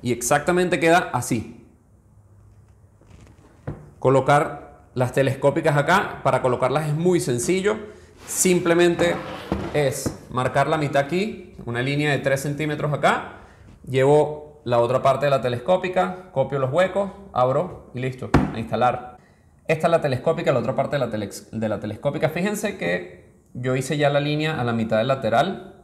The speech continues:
Y la telescópica tiene tres tipos de huecos, unos horizontales, vertical y un punto, ¿ok? Eh, la horizontal obviamente es para que tú puedas corregir, si la gaveta se metió mucho, tú puedes echarla hacia adelante o hacia atrás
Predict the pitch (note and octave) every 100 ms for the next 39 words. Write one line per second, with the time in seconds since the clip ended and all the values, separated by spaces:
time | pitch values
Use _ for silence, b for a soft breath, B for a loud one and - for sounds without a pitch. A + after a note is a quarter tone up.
0 | - - b b b b b b _ -
1 | E3+ F3 E3 B2+ B2+ - - D3 B2+ C3+
2 | C3+ C#3+ D3 C#3+ - - C3+ C#3 F#3+ -
3 | A2 - A2+ A#2 C#3 C3 A#2+ A2+ C3+ E3
4 | G3 - - - A2+ - - B2+ D3+ G#3+
5 | - - B2 A#2+ C3+ C3+ B2 G2 F#2 -
6 | - - G#2+ G2+ C3 C#3+ B B B B
7 | B B B B - _ C#3 C#3 C#3+ C#3
8 | C3+ C3 C3+ D3 D#3+ E3+ E3+ E3 D3+ D3+
9 | B2 A#2+ D3+ D3 D#3+ C3 B2 C#3 D3+ -
10 | - B2 A#2 A2+ B2+ D3 C3 A#2+ B2 D#3+
11 | D#3 D3 G#2+ A#2+ B2+ B2+ A#2+ A#2+ A#2 G#2+
12 | A2 B2+ C3 A#2 C3 E3 E3